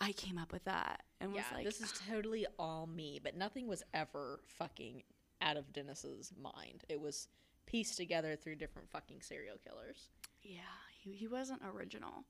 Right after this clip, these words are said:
Speaker 2: No, he wasn't.
Speaker 1: But he
Speaker 2: He's
Speaker 1: also, like, re-, I think I told you this when we first started researching this. I don't know if it's just because we're in such close proximity to where these took place, but this one freaked me the fuck out.
Speaker 2: Yeah,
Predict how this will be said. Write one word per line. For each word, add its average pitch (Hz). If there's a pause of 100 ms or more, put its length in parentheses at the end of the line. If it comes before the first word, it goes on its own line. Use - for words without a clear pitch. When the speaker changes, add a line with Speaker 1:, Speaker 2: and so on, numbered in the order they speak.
(280)
Speaker 2:
No, 254
he 190
wasn't. 180
Speaker 1:
But 262
he 277
Speaker 2:
He's -
Speaker 1:
also, 277
like, 185 (460)
re-, 220
I 226
think 381
I 339
told 180
you 180
this 175
when 196
we 185
first 185
started 180
researching 175
this. 202 (480)
I 208
don't 285
know 311
if 277
it's 220
just 214
because 196
we're 185
in 170
such - (300)
close 170
proximity 165
to 175
where 175
these 160
took -
place, 180
but 175
this 196
one 330
freaked 185
me 180
the 180
fuck -
out. - (1120)
Speaker 2:
Yeah, 220